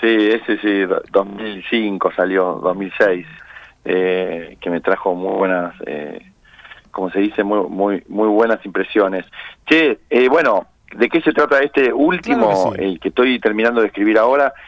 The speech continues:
Speaker 1: De inteligencia artificial, la palabra de moda, la, una de las palabras del año. Eh, no, no hubo un día hasta hoy, eh, que sin,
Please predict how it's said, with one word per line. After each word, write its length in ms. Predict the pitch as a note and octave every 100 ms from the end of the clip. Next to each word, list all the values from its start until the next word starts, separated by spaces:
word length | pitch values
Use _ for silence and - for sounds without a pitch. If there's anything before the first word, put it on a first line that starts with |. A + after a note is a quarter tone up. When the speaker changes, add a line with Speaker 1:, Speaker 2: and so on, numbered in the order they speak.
| - _
Speaker 1:
De 120 | A2
inteligencia 720 | A#2 C3 B2+ D#3 D#3+ D#3+ C#3+ -
artificial, 760 | A2+ A2 A#2 A#2 - D#3 G#2
la 120 | F2 F2+
palabra 440 | G2+ A#2 A#2+ G#2+
de 100 | G2
moda, 360 | G#2+ B2 B2 G#2+
la, 180 | F2+ -
una 140 | A2+
de 60 | G2
las 80 |
palabras 340 | F#2 G2 G#2+ G2
del 140 | F#2+
año. 480 | G#2+ A#2+ A#2 A#2+ B2 _ - _ _ _
Eh, 440 | F#2+ F2 F2 F2 E2+
no, 240 | G#2+ A2
no 120 | A2 A2+
hubo 300 | A2+ A2 A2
un 200 | A#2 A#2
día 460 | B2+ C3 C3 B2+ - - - _ _
hasta 400 | - - G2+ F2
hoy, 440 | G#2 B2+ C3+ C3+ - - - _
eh, 1000 | G#2 G2 F#2+ F#2+ F#2 F2+ F2+ F2 E2+ - _
que 580 | - F#2 F2 F2 E2 - -
sin, 180 | A2